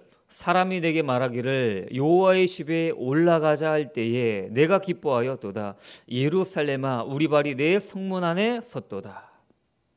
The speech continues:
어, 역동적인 성도,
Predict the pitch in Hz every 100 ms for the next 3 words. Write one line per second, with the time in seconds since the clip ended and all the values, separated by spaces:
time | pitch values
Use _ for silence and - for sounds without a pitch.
0 | _ _ _ _ _ _ _ _ 113 117
1 | 113 139 - 254 240 220 208 202 214 202
2 | 185 151 123 - 190 196 190 143 -